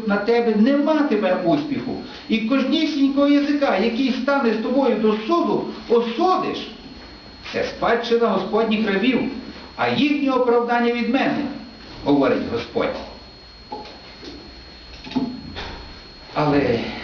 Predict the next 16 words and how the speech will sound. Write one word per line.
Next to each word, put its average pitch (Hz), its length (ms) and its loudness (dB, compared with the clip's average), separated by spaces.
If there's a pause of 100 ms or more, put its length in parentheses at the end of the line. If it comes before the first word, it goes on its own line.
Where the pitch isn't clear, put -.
(160)
народ 214 440 2
ізраїльський, 208 760 0
ми 156 80 -2
читаємо, 160 560 0 (680)
зняв 220 520 0
зойк, 202 320 0 (760)
та 139 100 0
й 135 100 4
вся - 260 0
громада, 185 640 2
та 170 220 0
й 131 180 4 (100)
заголосили, 180 880 0 (440)
і 277 100 4
плакав 185 720 0
народ 156 380 2